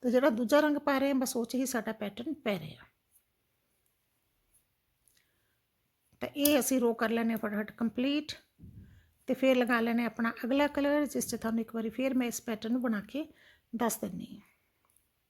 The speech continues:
ਕਿਉਂਕਿ ਸ਼ਾਇਦ ਬਲੈਕ ਕਲਰ 'ਚ ਤੁਹਾਨੂੰ ਇਹਦਾ ਇੰਨਾ ਪਤਾ ਨਹੀਂ ਲੱਗ ਰਿਹਾ, ਤੇ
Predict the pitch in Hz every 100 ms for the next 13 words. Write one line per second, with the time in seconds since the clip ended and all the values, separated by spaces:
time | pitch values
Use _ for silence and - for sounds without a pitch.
0 | _ _ _ _ _ - _ _ - 262
1 | 294 262 262 247 247 233 254 294 294 302
2 | 262 262 247 233 247 226 240 233 233 226
3 | 262 247 220 277 330 - _ _ _ _
4 | _ _ -